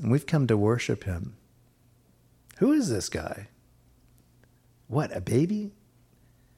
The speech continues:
What we know is that they have sacrificed in faith to travel afar,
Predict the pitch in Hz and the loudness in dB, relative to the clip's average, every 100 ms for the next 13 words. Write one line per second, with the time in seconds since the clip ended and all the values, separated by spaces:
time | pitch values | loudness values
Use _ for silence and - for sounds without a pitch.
0 | _ _ _ _ 107 107 101 110 127 135 | _ _ _ _ 0 0 4 4 4 4
1 | 113 104 101 - - 104 101 - 98 92 | 4 4 2 -2 -4 0 0 -2 2 2
2 | 95 - - _ _ _ 95 104 101 101 | 2 -4 -18 _ _ _ -2 2 4 2
3 | 95 87 - _ _ _ - - 110 113 | 0 -2 -12 _ _ _ -6 2 2 4
4 | 120 110 113 107 110 - - - _ _ | 0 2 0 0 -2 -8 -10 -16 _ _
5 | _ - 117 127 120 101 90 101 - _ | _ 2 4 4 2 0 0 -4 -10 _
6 | _ _ _ _ _ _ - - - 107 | _ _ _ _ _ _ -18 -8 2 4
7 | 104 107 107 - 87 85 87 | 6 4 4 2 2 0 -4